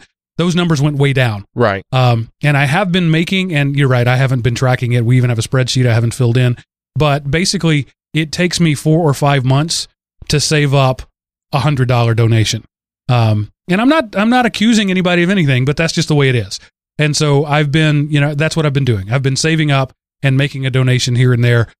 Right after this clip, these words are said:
Speaker 1: uh, when it's a big enough donation to do it. So ten percent, you know, that means I've gotta pull in a thousand dollars. Um, on average,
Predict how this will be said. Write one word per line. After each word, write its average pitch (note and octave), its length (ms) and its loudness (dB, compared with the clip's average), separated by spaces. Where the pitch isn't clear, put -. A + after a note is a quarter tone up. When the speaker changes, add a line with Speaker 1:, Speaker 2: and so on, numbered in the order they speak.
Speaker 1:
uh, A#2 260 2
when C#3 380 2
it's C3+ 140 -2
a - 20 0
big B2+ 180 0
enough A#2+ 220 -2
donation A2+ 460 0
to A2+ 80 -2
do G#2+ 120 0
it. - 200 -14
So C#3+ 160 -2
ten F3+ 200 -2
percent, E3+ 480 0
you D3 80 0
know, C#3 120 0
that D3+ 120 0
means D#3 180 0
I've D3+ 100 -2
gotta D3+ 140 -2
pull D3+ 200 0
in C#3+ 80 0
a C3 40 -4
thousand C#3 340 0
dollars. B2+ 420 0
Um, B2 400 2
on C#3+ 200 0
average, C#3 500 -2